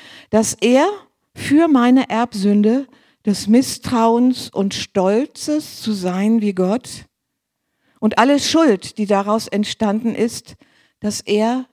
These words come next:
für mich gestorben und auferstanden ist. Sie gibt mir somit Anteil am Sterben und der Auferstehung Christi. Und ganz wichtig,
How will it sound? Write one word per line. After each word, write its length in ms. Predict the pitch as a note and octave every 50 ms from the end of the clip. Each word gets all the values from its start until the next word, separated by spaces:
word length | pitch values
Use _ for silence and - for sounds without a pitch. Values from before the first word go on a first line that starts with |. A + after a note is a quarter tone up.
| _ _
für 220 | _ - - G#3+ G3+
mich 260 | G#3+ A3+ A#3 - -
gestorben 640 | - A3 G#3 - - G3+ F#3+ F#3 F#3 F#3+ G3+ G3+
und 180 | F#3+ F#3+ F#3+ -
auferstanden 640 | E3+ F3 F3 F#3+ F3 - - - E3 E3+ E3+ E3+ -
ist. 340 | - E3 E3 - - - - - - - - - -
Sie 160 | - - A#3
gibt 320 | G3+ - C#4+ - _ - -
mir 200 | C4 C4 B3+ A3+
somit 340 | A3 A#3+ A#3+ A#3 A3+ -
Anteil 640 | - F#3+ A#3 C4 C4 - - A#3+ G3+ F#3 F3+ F3 D#3+
am 160 | - F3 F#3
Sterben 440 | F#3 - - G3 F#3+ F#3+ G#3 A3+ A3+
und 140 | G#3 F#3+ F#3
der 160 | F#3 F3+ -
Auferstehung 580 | - F#3 F#3+ G#3 G3 - - G3 F#3+ F3+ F3+ F3
Christi. 500 | - - F#3 F3+ - - F3 E3 E3 E3+ _ _ _ _ _ _ _ _ _ _ _ _ _ - - - - -
Und 140 | - A#3 A#3
ganz 380 | A#3 A#3+ C4 D4 D#4+ C4 - A#3+
wichtig, 640 | D4 D#4 - - - A#3+ F#3 - - - -